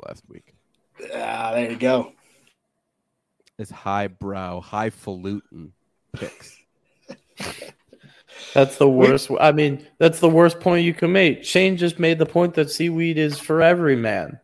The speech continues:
Speaker 2: There you go. Oh, look, we're, we're,
Speaker 1: Not,
Speaker 2: we're all gonna be eating a,
Speaker 1: not
Speaker 2: a bunch of
Speaker 1: anymore.
Speaker 2: seaweed on Thursday when we go to, uh,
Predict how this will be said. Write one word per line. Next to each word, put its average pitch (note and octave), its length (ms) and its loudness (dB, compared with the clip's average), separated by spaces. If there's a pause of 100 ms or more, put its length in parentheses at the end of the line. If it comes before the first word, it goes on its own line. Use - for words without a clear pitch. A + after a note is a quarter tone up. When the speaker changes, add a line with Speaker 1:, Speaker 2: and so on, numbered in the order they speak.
(320)
Speaker 2:
There D3+ 300 -4
you D#3 100 -2
go. D#3+ 380 4 (460)
Oh, F#3+ 100 8
look, G3+ 160 10
we're, A#3 160 8
we're, B3 120 4
Speaker 1:
Not, G#3 120 0
Speaker 2:
we're C4 160 12
all A3+ 220 8
gonna A3 160 8
be G3 80 4
eating G3 180 8
a, E3 120 8
Speaker 1:
not A#2+ 40 0
Speaker 2:
a A#2+ 80 2
bunch B2 140 0
of C#3+ 80 0
Speaker 1:
anymore. C#3+ 180 -2
Speaker 2:
seaweed D#3 520 -2
on B2+ 260 0
Thursday C3 720 -6
when A#2+ 180 -8
we A#2+ 80 -8
go A#2+ 240 -8
to, A#2+ 280 -12
uh, A2 300 -12